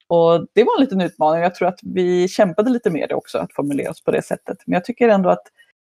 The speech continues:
vi kommer kanske inte, det är inte jättedetaljerade krav, men ändå en slags vision över en förändring på bostadsmarknaden och en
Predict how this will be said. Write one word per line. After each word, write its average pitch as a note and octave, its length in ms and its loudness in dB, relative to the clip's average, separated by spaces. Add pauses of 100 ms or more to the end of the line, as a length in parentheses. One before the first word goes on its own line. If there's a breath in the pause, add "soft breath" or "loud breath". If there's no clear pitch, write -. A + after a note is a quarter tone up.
(480)
vi G3 160 0
kommer G3+ 360 2
kanske G3+ 220 2
inte, F#3+ 180 0
det E3 280 0
är G#3 40 4
inte G3 160 2
jättedetaljerade F3 960 4
krav, F#3 400 4
men F#3 120 2
ändå E3+ 220 4
en E3 120 4
slags D#3+ 300 -2
vision D#3+ 680 -2
över C#3 420 -2 (280 soft breath)
en D#3 100 0
förändring D3 500 0
på D#3+ 80 -4
bostadsmarknaden - 720 -6
och D#3 80 0
en D#3+ 60 -2